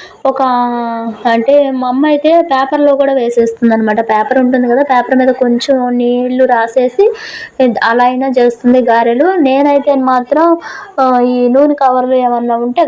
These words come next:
గారెలు దాని మీద చేస్తాను. అమ్మ అయితే ఆకు మీద అయినా చేసేసిద్ది అనమాట. ఆ, వాళ్ళందరికీ అలవాటు అయిపోయింది. మనకైతే నూనె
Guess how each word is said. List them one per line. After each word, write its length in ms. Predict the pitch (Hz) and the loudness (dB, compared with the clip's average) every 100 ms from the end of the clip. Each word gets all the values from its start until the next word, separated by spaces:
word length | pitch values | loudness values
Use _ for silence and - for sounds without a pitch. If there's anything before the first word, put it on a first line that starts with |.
| 247 | 2
గారెలు 260 | 247 254 233 | 2 2 0
దాని 160 | 226 226 | -2 0
మీద 100 | 233 208 | -2 0
చేస్తాను. 460 | 214 208 208 214 262 330 254 | -2 -2 -2 0 2 2 2
అమ్మ 140 | 220 240 254 | 0 2 2
అయితే 140 | 247 220 | 2 0
ఆకు 200 | 226 233 220 | 0 0 2
మీద 140 | 214 214 | 2 2
అయినా 180 | 220 254 226 | 2 2 2
చేసేసిద్ది 600 | 220 220 220 233 220 214 226 | 2 2 2 2 -2 -2 0
అనమాట. 380 | 208 208 196 277 - - - - _ - 240 | 0 0 0 -4 -4 -14 -20 -20 _ -8 -2
ఆ, 40 | 196 196 185 | 0 2 0
వాళ్ళందరికీ 540 | 180 175 190 254 - 226 | 0 -2 0 0 0 0
అలవాటు 300 | 226 277 285 | 0 0 0
అయిపోయింది. 320 | 269 240 240 220 | 0 0 2 2
మనకైతే 540 | 208 214 240 240 320 349 302 311 - - - - 254 - - - - - - 269 | 0 0 2 2 2 2 2 -2 -4 -16 -20 -16 -16 -16 -20 -20 -20 -14 0 2
నూనె 200 | 285 | 4